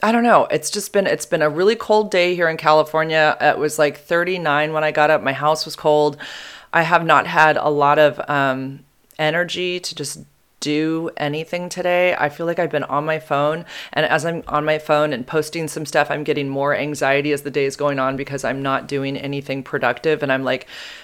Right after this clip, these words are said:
vacation's running out. Um, you know, I'm just feeling, like,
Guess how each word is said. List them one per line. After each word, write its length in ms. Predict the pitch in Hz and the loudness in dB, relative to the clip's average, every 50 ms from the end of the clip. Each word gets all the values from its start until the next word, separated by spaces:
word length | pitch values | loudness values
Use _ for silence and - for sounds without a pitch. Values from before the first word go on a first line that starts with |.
| - _ _ | -20 _ _
vacation's 720 | - 147 131 170 170 165 - 160 156 151 - 160 156 147 | -10 -4 0 0 0 0 0 -2 -2 -2 -2 -4 -4 -2
running 260 | 156 151 139 139 139 139 | 0 0 0 0 0 2
out. 540 | 143 156 170 165 160 160 160 - - - | 4 6 6 8 6 6 4 2 0 -2
Um, 480 | - 147 139 131 131 131 117 127 131 135 - - | -2 0 2 2 2 0 0 -4 -6 -10 -10 -6
you 140 | 156 156 | -4 -2
know, 180 | 147 143 135 117 | 0 2 2 4
I'm 180 | 117 98 127 139 | 4 2 0 0
just 220 | 151 139 - - | -2 -6 -8 -8
feeling, 320 | - - 160 156 151 147 | -4 -2 0 0 0 0
like, 240 | 139 127 131 - - | -2 -2 -4 -4 -10